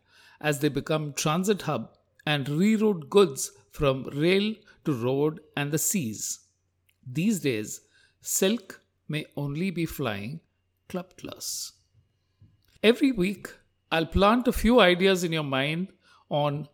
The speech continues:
branding, behavior, and markets. Triggers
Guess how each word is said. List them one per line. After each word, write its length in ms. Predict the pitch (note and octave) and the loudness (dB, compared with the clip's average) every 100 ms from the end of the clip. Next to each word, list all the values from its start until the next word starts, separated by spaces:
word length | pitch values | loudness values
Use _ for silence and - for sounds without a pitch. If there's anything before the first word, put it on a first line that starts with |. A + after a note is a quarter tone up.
| - | -10
branding, 680 | B2+ C3+ D#3 D#3+ F3+ F3+ - C3 | -2 0 0 0 -2 -2 -8 -2
behavior, 680 | C3 C3 D#3 D#3+ E3 D#3+ - _ - | 0 2 2 2 2 0 -10 _ -6
and 180 | D3 D#3 | -4 -2
markets. 640 | B2 - - - - - _ _ _ _ _ _ - | -6 -6 -14 -10 -10 -10 _ _ _ _ _ _ 0
Triggers 560 | G#3 G#3 G#3 F#3+ - | 2 4 4 2 -4